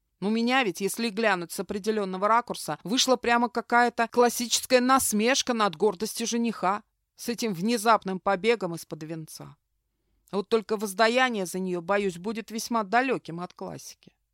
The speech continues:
Так и не отпуская мои руки, деспот повел меня в купальню.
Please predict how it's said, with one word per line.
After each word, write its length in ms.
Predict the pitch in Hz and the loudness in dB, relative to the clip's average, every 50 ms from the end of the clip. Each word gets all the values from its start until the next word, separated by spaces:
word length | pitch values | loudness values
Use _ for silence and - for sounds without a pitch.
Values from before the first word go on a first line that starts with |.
| _ _ _ _ _ _ _ _ _ _ _ _ _ _ _ | _ _ _ _ _ _ _ _ _ _ _ _ _ _ _
Так 180 | - - 214 - | 0 0 2 2
и 60 | 233 | 0
не 100 | 226 226 | 2 2
отпуская 580 | 214 208 - 233 226 - - - 214 208 202 196 | 0 0 -2 -6 -6 -4 -2 0 0 0 0 0
мои 200 | 202 196 196 202 | -2 -2 -2 -2
руки, 440 | 202 208 208 - - 269 277 277 - _ _ _ | -2 -2 -4 -4 -4 -4 -4 -4 -6 _ _ _
деспот 420 | 185 226 285 294 - - 196 - _ | -4 -4 -2 -2 -2 -6 -10 -4 _
повел 320 | 202 208 208 233 233 233 | -2 0 2 2 2 2
меня 260 | 233 233 233 240 233 | 0 -2 -2 -4 -4
в 60 | - | -6
купальню. 640 | - - 247 - - 233 196 160 151 151 147 139 147 | -8 -12 -14 -10 -8 -6 -6 -6 -8 -10 -14 -16 -18